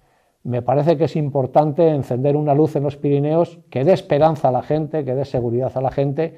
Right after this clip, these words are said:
y que reclame para nuestro pueblo también el derecho a la libre determinación, el derecho a decidir.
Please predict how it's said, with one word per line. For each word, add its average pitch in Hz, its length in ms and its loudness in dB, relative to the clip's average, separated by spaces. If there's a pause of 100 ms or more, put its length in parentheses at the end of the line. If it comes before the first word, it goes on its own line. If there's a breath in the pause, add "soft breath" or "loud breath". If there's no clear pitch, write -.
(300 soft breath)
y 131 180 2
que 131 220 -4
reclame 127 520 2
para 110 240 -8
nuestro - 320 -10
pueblo 143 300 2
también 165 460 2 (300 loud breath)
el 120 160 -6
derecho 135 360 0
a 143 40 8
la 135 100 4
libre 135 220 4
determinación, 139 720 2
el 147 120 -2
derecho 131 480 0
a 110 80 -6
decidir. 127 640 0